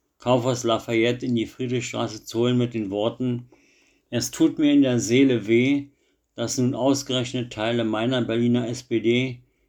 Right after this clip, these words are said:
dieses Vorhaben gerade nur zögerlich betreiben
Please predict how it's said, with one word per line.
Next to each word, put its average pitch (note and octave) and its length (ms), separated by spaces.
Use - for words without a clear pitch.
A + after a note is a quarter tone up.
dieses C3 420
Vorhaben B2+ 420
gerade A#2+ 280
nur A#2+ 220
zögerlich A#2 640
betreiben A2 640